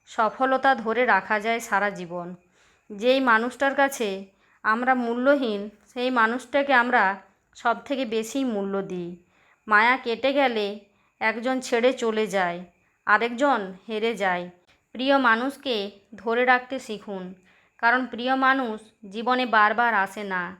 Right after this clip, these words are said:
জীবনে কখনো কারোর ওপর নির্ভর করো না, কারণ সবাই একদিন বদলে যায় নতুন কাউকে পেলে।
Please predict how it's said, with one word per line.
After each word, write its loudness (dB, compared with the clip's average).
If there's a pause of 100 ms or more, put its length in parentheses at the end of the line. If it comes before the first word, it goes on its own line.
(520)
জীবনে 0 (340)
কখনো 0
কারোর 4
ওপর 0
নির্ভর -2
করো -6
না, -4 (640)
কারণ 4
সবাই 2
একদিন 0 (140)
বদলে -4
যায় -4 (560)
নতুন -6
কাউকে 2
পেলে। -10